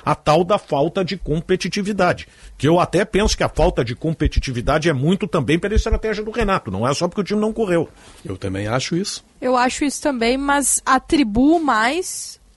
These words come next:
Speaker 3: ao time não correr.
Speaker 2: Tá, mas, ô, Michele, olha só, vamos tentar, é...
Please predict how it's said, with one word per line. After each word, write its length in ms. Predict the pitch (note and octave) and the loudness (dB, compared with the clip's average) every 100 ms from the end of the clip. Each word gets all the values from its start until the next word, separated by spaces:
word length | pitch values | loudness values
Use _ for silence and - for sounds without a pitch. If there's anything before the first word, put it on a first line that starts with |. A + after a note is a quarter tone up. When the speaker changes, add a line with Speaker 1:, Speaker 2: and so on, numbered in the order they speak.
| _ _ _ | _ _ _
Speaker 3:
ao 160 | A3+ C4+ | 0 0
time 220 | - C#4+ | -2 -4
não 180 | C#4+ C#4+ | -2 -2
correr. 360 | D#4+ D#4 G3+ - - | 0 0 0 -4 -6
Speaker 2:
Tá, 100 | A#2+ | -4
mas, 180 | B2+ | -2
ô, 40 | D3 | -4
Michele, 420 | D3+ - B2+ F#2 | -4 0 -2 -2
olha 220 | F#2 C#3 | -2 0
só, 220 | A#2 G2 E2+ | 2 0 -2
vamos 320 | G2 C3 D#3+ | -2 -2 0
tentar, 480 | F3+ C#3+ D3 D#3 B2+ - - - - _ | 0 0 2 2 2 -4 -20 -20 -20 _
é... 540 | C3 G#2+ G2+ G2 G2 | -10 -8 -8 -10 -12